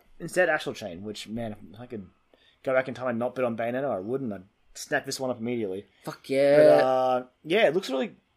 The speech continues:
Speaker 1: it looks a bit rough, but gameplay looks good.
Speaker 2: Yeah, I, I look, I think it looks good enough.
Speaker 1: Yes.
Speaker 2: Um,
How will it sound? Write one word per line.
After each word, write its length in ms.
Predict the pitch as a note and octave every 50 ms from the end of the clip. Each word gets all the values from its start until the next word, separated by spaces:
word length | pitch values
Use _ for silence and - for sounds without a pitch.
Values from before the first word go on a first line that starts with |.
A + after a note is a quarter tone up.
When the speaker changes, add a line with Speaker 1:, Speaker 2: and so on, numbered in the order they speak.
| _ _
Speaker 1:
it 160 | - E3+ E3 F3
looks 200 | G#3+ A3+ - -
a 80 | C#4 F#3+
bit 320 | - - - C#3+ D3 C#3 B2
rough, 340 | A#2+ A#2+ D3 F3 - - -
but 220 | C#3+ B2 - -
gameplay 400 | C#3+ C3 C#3+ E3+ F3 - F3 D3
looks 160 | B2+ A#2 A2+ -
good. 320 | - A#2+ G#2 E2+ - - _ - _ _ _ _ _ _ -
Speaker 2:
Yeah, 340 | C#3+ B2 B2 C#3 A#2 G#2 - -
I, 160 | A#2 C3+ C#3+
I 120 | B2+ - D3
look, 240 | D3 D#3+ D3 - - _ _ _ _ _ _ _ _ _ -
I 200 | B2 C3+ C#3+ C#3+
think 160 | D#3+ E3 E3
it 60 | C#3+
looks 160 | D3 C#3 -
good 220 | - - C#3 C3 A2+
enough. 500 | A2 A2 A2 C3+ D#3 D3+ - - - _ _ _ _ _ _ _ _ -
Speaker 1:
Yes. 260 | C3 A#2+ - - -
Speaker 2:
Um, 640 | B2 B2 A#2+ A#2+ A#2+ A#2+ A#2+ A#2 A#2 A#2 A2+ A2 A2